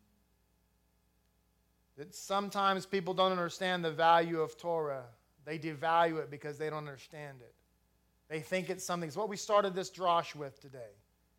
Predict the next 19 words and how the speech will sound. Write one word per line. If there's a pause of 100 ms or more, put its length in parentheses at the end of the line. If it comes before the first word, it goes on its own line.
(240)
They
think
it's
the
laws
of
men.
It's (360)
just
a
bunch
of
nonsense
that
traditions
made
up
by
Jews.